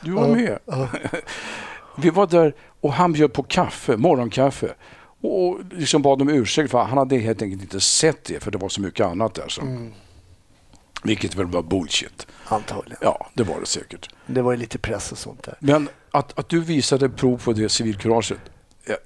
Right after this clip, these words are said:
Speaker 1: det är länge sedan det här hände. Det är ju för fan, vad är det?
Speaker 2: Ja, det är
Speaker 1: Trettio år
Speaker 2: trettio
Speaker 1: sedan
Speaker 2: år
Speaker 1: snart.
Speaker 2: sedan.
Speaker 1: Det var tufft. För du var ju så ung i tjänsten.
Speaker 2: Ja, jag var
Speaker 1: Du,
Speaker 2: ju
Speaker 1: och du är liksom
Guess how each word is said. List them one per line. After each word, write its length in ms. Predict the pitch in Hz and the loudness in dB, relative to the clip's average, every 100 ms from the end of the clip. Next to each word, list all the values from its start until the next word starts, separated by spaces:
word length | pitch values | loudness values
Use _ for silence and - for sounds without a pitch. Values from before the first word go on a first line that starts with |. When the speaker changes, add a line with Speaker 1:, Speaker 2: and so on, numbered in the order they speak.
| _ _ - | _ _ -2
Speaker 1:
det 100 | 110 | 0
är 40 | |
länge 280 | 110 101 107 | 0 0 -2
sedan 140 | 110 | -2
det 80 | 107 | 0
här 120 | 98 | 0
hände. 280 | 98 90 90 | 0 -4 -6
Det 80 | 92 | -8
är 20 | |
ju 60 | 95 | -10
för 100 | 101 | -6
fan, 380 | 123 87 82 - | -4 -4 -6 -10
vad 120 | 104 | -4
är 80 | 107 | -2
det? 100 | 117 - - | -2 -4 -16
Speaker 2:
Ja, 200 | 233 151 | -8 -6
det 100 | 120 127 | -4 -4
är 40 | |
Speaker 1:
Trettio 320 | 104 - - | -4 -6 -10
år 40 | 90 | -2
Speaker 2:
trettio 220 | 147 120 | -2 0
Speaker 1:
sedan 100 | 135 | -2
Speaker 2:
år 120 | 135 | -2
Speaker 1:
snart. 40 | 123 | -6
Speaker 2:
sedan. 220 | 113 107 - _ _ _ - _ _ _ - _ - - - - | -12 -16 -20 _ _ _ -20 _ _ _ -20 _ -20 -20 -20 -20
Speaker 1:
Det 120 | - 87 | -12 -8
var 80 | |
tufft. 400 | 98 78 - - - - - - | -8 -8 -12 -16 -20 -20 -14 -6
För 80 | |
du 140 | 92 90 | -2 -2
var 160 | 85 | 0
ju 60 | 92 | 0
så 160 | - 110 | 0 0
ung 200 | 87 90 | 0 -4
i 120 | 85 | -4
tjänsten. 440 | - 92 92 - - - | -4 -4 -8 -10 -14 -2
Speaker 2:
Ja, 240 | 139 151 | 4 4
jag 80 | 139 | 4
var 100 | 135 | 2
Speaker 1:
Du, 40 | 131 | 0
Speaker 2:
ju 80 | |
Speaker 1:
och 140 | 120 104 | 0 2
du 100 | 110 | 0
är 40 | |
liksom 360 | 107 98 107 | 0 0 -2